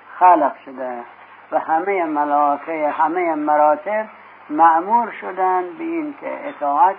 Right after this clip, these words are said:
کنند و سجده کنند، تعظیم کنند. فانی شوند، نیست شوند در وجود او. انسان دارای تمام نیکی‌های همهٔ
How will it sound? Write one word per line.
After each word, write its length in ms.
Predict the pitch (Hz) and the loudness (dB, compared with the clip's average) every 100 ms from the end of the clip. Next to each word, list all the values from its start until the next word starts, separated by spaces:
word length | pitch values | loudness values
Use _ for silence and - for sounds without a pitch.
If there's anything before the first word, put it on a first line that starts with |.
| - | -6
کنند 420 | 180 175 175 170 165 | -6 -4 -2 -2 -4
و 60 | |
سجده 540 | 156 - 147 139 147 180 135 | -6 -2 -2 -2 0 0 0
کنند، 440 | 135 123 123 - | -6 -6 -6 -2
تعظیم 520 | 170 156 156 202 160 | 0 0 -2 -6 -6
کنند. 400 | - 131 127 120 - - - - - | -6 -8 -8 -10 -14 -20 -20 -20 -2
فانی 380 | 175 180 202 233 | 6 6 6 -2
شوند، 460 | - 143 143 139 160 | -4 -2 0 0 -2
نیست 220 | 180 - - | -4 -6 -6
شوند 300 | 139 135 135 | -4 -4 -2
در 160 | 131 | -2
وجود 420 | 131 131 131 127 | -4 -10 -12 -12
او. 240 | 135 127 117 - - - - - - - - - - - - 156 160 | -12 -12 -12 -16 -20 -20 -20 -20 -20 -20 -20 -20 -20 -20 -20 -16 -8
انسان 520 | 147 139 180 180 190 180 139 | -6 -2 2 2 0 -4 2
دارای 640 | 147 147 170 165 143 269 - | 4 6 6 4 2 -4 -6
تمام 480 | - 381 415 185 160 | -4 2 4 4 2
نیکی‌های 1120 | 151 139 143 147 151 - 160 160 180 170 139 131 120 120 117 - - - - - - _ _ - - | -2 -4 -2 -2 -2 -4 -6 -2 2 4 2 0 -6 -6 -10 -16 -20 -20 -20 -20 -20 _ _ -20 4
همهٔ 400 | 165 180 208 | 6 6 2